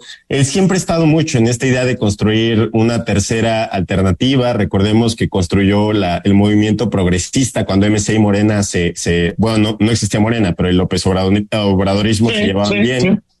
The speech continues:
Speaker 1: Entonces,
Speaker 2: Sí,
Speaker 1: yo,
Speaker 2: sí.
Speaker 1: yo creo que puede ser una tercera vía. Él, él, él, yo, él ya sabe
Speaker 2: Veremos.
Speaker 1: que no, que no tiene fuerza en, para ser candidato por Morena,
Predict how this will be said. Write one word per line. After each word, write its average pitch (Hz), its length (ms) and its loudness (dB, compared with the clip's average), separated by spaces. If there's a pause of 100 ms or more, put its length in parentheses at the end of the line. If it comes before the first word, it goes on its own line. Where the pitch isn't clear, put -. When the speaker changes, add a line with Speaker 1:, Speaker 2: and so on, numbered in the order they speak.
(420)
Speaker 1:
Entonces, 131 380 2
Speaker 2:
Sí, 185 220 0
Speaker 1:
yo, 147 160 4
Speaker 2:
sí. 202 80 2
Speaker 1:
yo 160 140 0
creo 170 160 0
que 160 80 0
puede 160 160 -2
ser 156 340 0
una 143 300 0
tercera 120 420 -2
vía. 117 440 -2
Él, 127 300 -2
él, 139 220 -2
él, 135 140 2 (260)
yo, 147 340 0
él 143 140 0
ya 135 140 0
sabe 151 300 -4
Speaker 2:
Veremos. 131 500 0 (160)
Speaker 1:
que 123 80 0
no, 113 60 2
que 117 60 0
no 117 40 0
tiene 123 240 0
fuerza 110 640 -2
en, 95 380 0
para 101 260 -2
ser 113 280 -2
candidato 107 600 0
por 92 160 0
Morena, 127 520 0